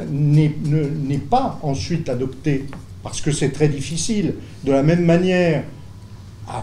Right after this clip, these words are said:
plusieurs reprises, au cours des huit dernières années, on a essayé de limiter les sanctions contre la Russie,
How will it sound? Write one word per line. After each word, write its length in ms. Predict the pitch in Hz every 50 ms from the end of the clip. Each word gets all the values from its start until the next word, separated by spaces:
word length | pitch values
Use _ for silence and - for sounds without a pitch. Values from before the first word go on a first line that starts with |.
| - -
plusieurs 480 | - 139 147 151 139 139 165 147 123 131
reprises, 580 | 160 151 - - - 180 180 180 180 180 156 143
au 60 | 135
cours 180 | - - 165 143
des 120 | 131 139
huit 180 | 139 135 143 139
dernières 500 | 135 147 135 135 139 143 139 127 131 151
années, 300 | 147 151 165 180 185 180
on 160 | 160 131 131
a 80 | 127 123
essayé 500 | 120 - - 143 127 123 131 143 147 147
de 140 | - 135
limiter 1000 | 131 135 139 151 156 160 170 170 170 165 - - - 226 226 226 233 233 226 226
les 340 | 208 175 131 139 175 175 165
sanctions 560 | - - 165 160 156 156 - - 170 165 156
contre 280 | - 160 151 - 151 139
la 140 | 131 120
Russie, 540 | 113 120 123 - - - 214 233 269 277 269